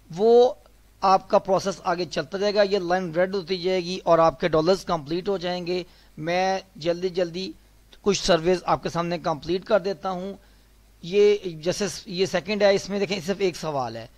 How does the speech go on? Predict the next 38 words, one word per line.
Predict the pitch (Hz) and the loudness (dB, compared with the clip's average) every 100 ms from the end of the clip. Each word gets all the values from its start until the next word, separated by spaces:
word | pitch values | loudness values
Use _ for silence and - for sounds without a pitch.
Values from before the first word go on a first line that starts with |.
| - | -4
ये | 180 | -2
देखें | 185 - 202 | 0 0 -2
सवाल | 180 180 180 190 | 0 4 4 4
पूछ | 185 - | -2 -4
रहा | 208 | -2
है | 202 | -2
जी, | 196 | -2
मैं | 190 196 | 2 2
सपोज | - - 220 226 214 | 2 6 10 10 8
मुझे | 220 | 2
इंग्लिश | 214 202 151 | 0 0 -4
बिल्कुल | 202 196 | -4 -4
भी | 202 202 | -6 -6
नहीं | 202 202 | -6 -4
आती, | 190 156 180 185 - | -4 -6 -10 -12 -8
पहले | 240 240 | -4 2
आपने | 226 202 214 | 4 4 2
इसको | 220 - 214 | -2 0 0
कॉपी | 208 208 233 | 0 0 -2
करना | 233 220 | -2 0
है। | 226 220 | -2 -2
कॉपी | 220 208 214 | -2 -2 -2
करने | 226 214 | -4 -4
के | 208 | -2
बाद | 208 180 | 0 0
Google | 185 208 | 0 -2
ट्रांसलेटर | 202 180 196 196 | 0 0 0 -2
में | 220 220 | -2 -2
आना | 208 | -2
है | 208 208 | 0 -2
और | 202 190 | -2 -4
यहाँ | 180 185 196 | -2 0 0
पर | 196 | 0
इसको | 190 - 214 | -2 -4 -8
पेस्ट | - 175 175 - | -4 -2 -2 -2
कर | 175 | -4
देना | 143 139 131 | -4 -6 -8
है। | 123 110 | -10 -14